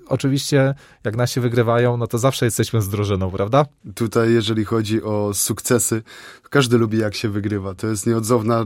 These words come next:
Speaker 2: część sportu, natomiast w sport również wkalkulowane są porażki. I
Speaker 1: Z którymi też się trzeba zmierzyć.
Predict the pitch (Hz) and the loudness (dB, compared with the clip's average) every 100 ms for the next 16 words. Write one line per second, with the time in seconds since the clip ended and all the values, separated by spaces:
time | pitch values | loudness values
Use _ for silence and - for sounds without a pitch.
0 | 101 - 113 110 - - - 123 104 98 | -4 0 0 0 -6 -4 0 0 0 -6
1 | 95 101 104 - - - - 110 104 110 | -4 -2 -4 -4 -8 -6 -4 -4 -2 -2
2 | 98 104 - - 101 98 104 104 104 104 | -2 -4 -6 -8 -8 -4 -2 -2 -2 -4
3 | 107 101 123 143 - 98 98 107 95 170 | -6 -2 2 2 0 -10 -8 -10 0 2
4 | 139 147 139 135 - - 127 127 131 131 | 4 2 2 0 0 0 0 0 2 0
5 | 104 95 - - | 0 -2 -6 -16